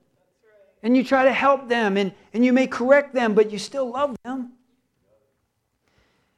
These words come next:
And so we've gotta get this thought thing under control. This is where the battle really is, is these thoughts. And I know how the enemy's working. The enemy works so hard with thoughts and in relationships with thoughts.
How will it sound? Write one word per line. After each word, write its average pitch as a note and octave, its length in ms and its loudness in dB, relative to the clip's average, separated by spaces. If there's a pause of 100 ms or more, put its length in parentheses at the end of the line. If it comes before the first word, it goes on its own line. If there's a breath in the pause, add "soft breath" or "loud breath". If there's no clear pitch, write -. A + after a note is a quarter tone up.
(160)
And A#3+ 120 -2
so C4 220 4
we've B3+ 220 4
gotta B3+ 280 4
get B3 320 0
this A3+ 280 0
thought B3 440 0
thing G#3+ 220 0
under G#3+ 280 0
control. G3+ 600 0 (160 loud breath)
This B3+ 320 -2
is G#3 120 -6
where A#3 180 4
the G#3+ 100 2
battle G3+ 380 2
really F#3+ 400 4
is, D#3 260 0 (180 soft breath)
is E3+ 180 -2
these F#3 200 -2
thoughts. F#3 320 0
And F3+ 80 -6
I G3+ 180 0
know A3+ 200 2
how G#3 140 4
the G3 140 -2
enemy's F#3+ 380 -2
working. F3 380 0 (180 soft breath)
The G#3 120 -4
enemy A3+ 300 2
works G3 300 4
so A3+ 680 4
hard A3 400 2
with F3+ 220 0
thoughts G3+ 380 2
and F3+ 120 -6
in G#3 200 2
relationships F#3 720 0
with D3+ 140 -12
thoughts. - 520 -6